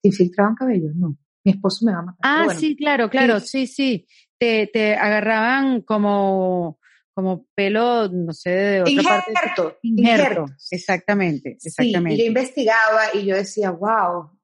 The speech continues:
Speaker 1: yo tengo que", o sea, pero claro, eso debe ser una cosa sumamente dolorosa, sobre todo para alguien como yo que tiene alopecia universal,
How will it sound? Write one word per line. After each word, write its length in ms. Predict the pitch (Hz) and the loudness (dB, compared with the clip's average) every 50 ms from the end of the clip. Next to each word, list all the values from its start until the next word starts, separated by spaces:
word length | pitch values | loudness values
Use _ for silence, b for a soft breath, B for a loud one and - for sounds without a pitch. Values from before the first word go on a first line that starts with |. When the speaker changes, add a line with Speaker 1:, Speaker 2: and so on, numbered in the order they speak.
| _ - | _ -10
Speaker 1:
yo 180 | 180 160 185 180 175 175 180 175 | -4 0 0 0 0 -2 -4 -2
tengo 240 | 202 208 208 240 240 | -2 0 2 2 2
que", 60 | 262 | 0
o 100 | 220 - - | -2 -4 -8
sea, 240 | - - 180 165 - | -10 -6 -6 -4 -4
pero 180 | 170 165 147 - | -4 -6 -6 -2
claro, 380 | - 202 208 180 160 151 - - - 170 - - _ _ | 2 2 2 2 2 -2 -4 -8 -14 -18 -20 -20 _ _
eso 220 | - 175 - - | -20 -16 -12 -6
debe 120 | 175 165 170 | -4 -4 -4
ser 160 | - 185 185 | -2 -2 0
una 160 | 196 226 233 | 0 0 2
cosa 240 | - 233 - - 240 | 0 0 -2 -2 -4
sumamente 800 | - - - - - - - 262 233 240 240 240 240 240 240 254 | -6 -6 -8 -8 -4 0 2 4 4 4 4 4 2 0 2 2
dolorosa, 480 | 254 262 247 220 202 196 196 196 262 262 | 2 4 4 4 4 4 2 2 0 -2
sobre 200 | 247 233 196 175 | 0 0 0 0
todo 300 | 170 - 175 175 175 - _ _ _ | 2 2 2 2 2 -2 _ _ _
para 180 | - 226 214 196 | 0 4 4 4
alguien 180 | 180 185 190 | 4 2 2
como 200 | 196 220 214 202 | 0 0 0 2
yo 120 | 180 170 180 | 4 4 4
que 100 | 185 240 | 4 2
tiene 160 | - - 170 | 0 0 2
alopecia 440 | 180 202 196 196 - 170 - - 185 | 2 2 2 2 0 -2 0 2 2
universal, 680 | 196 208 202 175 165 156 - - 180 165 160 196 196 | 2 4 2 0 0 -2 0 0 2 2 2 0 -2